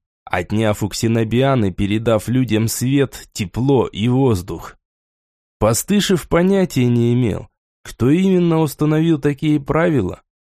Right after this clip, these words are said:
И вообще, зачем при сотворении мира был создан смежный сектор? Зато он начал понимать другое.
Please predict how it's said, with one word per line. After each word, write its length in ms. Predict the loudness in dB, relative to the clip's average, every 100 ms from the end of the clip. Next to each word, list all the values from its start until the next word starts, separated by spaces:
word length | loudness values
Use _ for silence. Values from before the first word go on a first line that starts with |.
| _ _ _ _ _ -10
И 160 | -4
вообще, 800 | 0 2 0 -2 -4 0 2 2
зачем 600 | 2 0 -2 -2 0 0
при 180 | 0 -2
сотворении 800 | 0 -2 0 0 2 2 2 2
мира 340 | 2 2 2 0
был 220 | 0 -2
создан 560 | 0 0 0 0 -4
смежный 640 | -2 -2 0 0 0 -2 -2
сектор? 640 | -2 -4 -4 -12 -14 -14 _ _ _ _ _ -6
Зато 500 | -2 2 2 4 4
он 140 | 4
начал 320 | 2 2 0
понимать 540 | 0 0 2 2 0 -2
другое. 640 | -2 -2 0 0 0